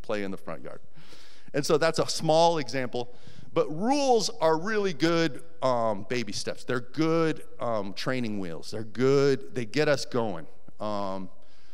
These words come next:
in my life where I've faced, where I've been in the middle of addictions and just bad habits and just,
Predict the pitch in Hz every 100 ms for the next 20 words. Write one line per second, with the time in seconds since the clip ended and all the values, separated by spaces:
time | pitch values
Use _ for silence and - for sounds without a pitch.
0 | - - - - 131 127 123 123 143 151
1 | 147 139 - 139 135 127 131 - - -
2 | 147 139 - 143 139 139 131 147 139 123
3 | 135 156 135 113 104 135 160 - 135 120
4 | 113 113 110 107 104 107 - - 131 143
5 | 147 127 135 135 123 104 - - 107 104
6 | 113 -